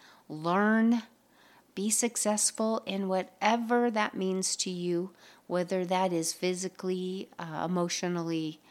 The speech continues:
in the career, in your relationships. I mean, it doesn't matter. Who you are can radiate into every single thing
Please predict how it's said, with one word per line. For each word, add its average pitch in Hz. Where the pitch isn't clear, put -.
in 190
the 180
career, 175
in 190
your 170
relationships. 196
I 165
mean, 160
it 185
doesn't 226
matter. 151
Who 226
you 262
are 196
can 175
radiate 165
into 156
every 247
single 202
thing 156